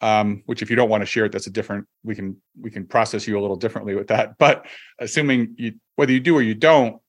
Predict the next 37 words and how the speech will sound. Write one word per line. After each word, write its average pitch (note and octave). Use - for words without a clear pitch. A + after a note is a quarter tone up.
why C3
do C#3
you B2+
want A#2+
that G#2+
dream? B2+
What A#2
is A2
it A2
gonna G#2+
give B2+
you? G#2
And A2
then B2+
ask B2+
the G#2+
question, G#2+
"Are B2
you B2
sure C#3+
the A#2+
thing B2
that A2+
you A#2+
are G#2+
trying A2+
to G#2+
do A2+
is G2+
gonna G#2+
give G#2+
you A2
the G#2
thing G#2+
that G2
you F#2
want?" A2